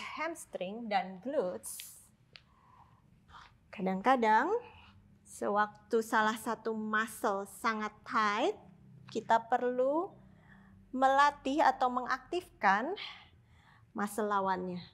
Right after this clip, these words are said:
Jadi, kalau bagian depan sini tight, kita perlu aktifkan glutes dan hamstring. Posisi yang sama. Sekarang bola ada di kaki kiri saya, di antara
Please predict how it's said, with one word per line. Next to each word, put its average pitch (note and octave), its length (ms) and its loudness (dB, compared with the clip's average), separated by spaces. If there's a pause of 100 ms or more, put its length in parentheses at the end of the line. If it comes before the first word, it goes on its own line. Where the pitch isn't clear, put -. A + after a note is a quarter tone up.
(260)
Jadi, G#3 400 0 (1300)
kalau G3 240 -6
bagian F#3 400 -4
depan G#3 320 -2
sini A3 240 -4
tight, D4 400 8 (1040)
kita - 160 -4
perlu G3 240 -2
aktifkan G#3+ 640 -4
glutes G#3 320 0
dan G3+ 240 -4
hamstring. F3 480 -10 (2000)
Posisi F#3+ 400 -6
yang A3 160 -2
sama. A3 400 0 (880)
Sekarang G#3 760 -2
bola F#3+ 320 0
ada G3 160 -6
di F#3+ 100 -10
kaki C4 460 -6
kiri C4+ 240 -4
saya, F#3 320 -4
di E3+ 160 -6
antara F#3+ 420 -6